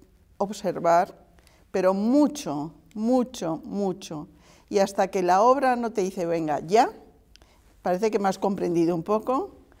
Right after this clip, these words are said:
entonces empiezas a trabajar. En restauración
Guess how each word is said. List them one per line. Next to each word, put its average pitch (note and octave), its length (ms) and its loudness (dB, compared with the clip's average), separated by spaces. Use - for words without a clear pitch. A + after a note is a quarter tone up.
entonces A3 460 -2
empiezas G3+ 480 -2
a E3 120 -2
trabajar. - 540 -10
En G3 160 0
restauración A3 680 2